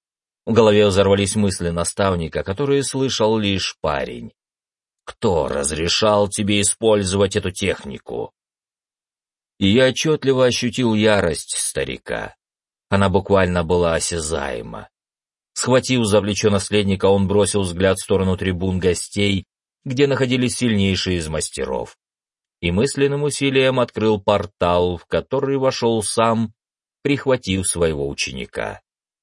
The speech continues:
На этом мое видение закончилось, и меня выкинуло в реальность. Очнулся я на своей кровати, резко открыв глаза.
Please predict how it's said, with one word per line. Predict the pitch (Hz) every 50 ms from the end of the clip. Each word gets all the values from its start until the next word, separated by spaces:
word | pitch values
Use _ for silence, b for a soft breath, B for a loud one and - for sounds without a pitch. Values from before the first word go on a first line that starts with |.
| _ _ _ _ _ _ _ _ _ _ _ _ _ _ -
На | 120 117 110 107
этом | 101 104 101 98 - 113 110 107
мое | 107 107 101 98 92 87
видение | 87 85 80 78 85 82 85 82 82 76
закончилось, | 78 76 - - - 69 69 69 - - - 71 71 73 - - - - -
и | 78 78
меня | 78 80 82 92 98 101 104 104
выкинуло | 101 95 98 98 95 - - 98 92 92 87 87 87 85
в | 80 85
реальность. | 80 69 67 60 64 62 57 - 55 - - - - - - _ _ _ _ _ _ _ _ _ _ _ _ _ _ _ _ _ _ _ _ _ _ _ _ _ _ _ _ _ _ _ _ _ _ _ _ _ _ _ _ -
Очнулся | - 110 - - 131 143 143 139 131 - - 87
я | 82 82 80
на | 82 80
своей | - - 90 87 90 92 92 92
кровати, | - 90 95 95 95 104 104 104 101 - - 110 107 104 104 - -
резко | 117 104 101 101 95 - - - 95
открыв | 92 90 - - 85 82 78 73
глаза. | 69 67 65 65 67 64 62 57 - -